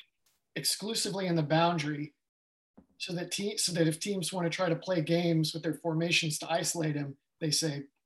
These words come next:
"Bring it on. We got our best guy there." Um, you also usually need a little size to play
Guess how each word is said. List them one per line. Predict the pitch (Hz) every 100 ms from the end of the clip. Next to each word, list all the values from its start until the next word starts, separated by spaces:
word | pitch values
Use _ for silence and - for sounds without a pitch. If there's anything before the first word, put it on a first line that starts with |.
| _
"Bring | 175 170
it | 160
on. | 160 139 131 _ _ _ _
We | 170
got | 165
our | 156
best | 151 156 -
guy | 147 143
there." | 131 123 - _ _ _ _ _ _
Um, | 175 160 147 135 - _ _ _ _ _ _ -
you | 165 202
also | 214 226
usually | 202 214 214
need | 202 190
a |
little | 180 160
size | - 160 165 196 208 - - _ -
to | 160
play | 190 202 202